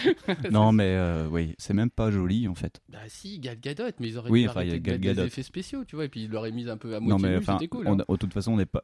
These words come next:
Speaker 2: on, on va pas parler ici trop longtemps, mais on n'est pas d'accord, parce que moi, j'ai toujours dit que j'aurais bien vu Gina Carano.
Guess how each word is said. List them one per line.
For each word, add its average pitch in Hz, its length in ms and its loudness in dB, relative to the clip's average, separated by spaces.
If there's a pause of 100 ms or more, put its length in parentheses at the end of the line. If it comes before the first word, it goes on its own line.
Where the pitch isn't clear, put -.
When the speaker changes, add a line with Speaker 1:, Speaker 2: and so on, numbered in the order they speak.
Speaker 2:
on, 107 220 -2
on 90 80 -6
va 87 140 -2
pas 95 100 -4
parler 92 200 -4
ici 92 160 -6
trop 92 260 -4
longtemps, 101 320 2
mais 95 240 4
on 98 80 0
n'est 98 80 2
pas 98 120 -2
d'accord, 98 280 0
parce - 100 -6
que - 80 -2
moi, 104 100 4
j'ai 104 120 2
toujours 104 260 0
dit 117 140 2
que 110 280 -2
j'aurais 90 240 0
bien 95 160 2
vu 104 180 2
Gina 95 280 0
Carano. 82 400 -6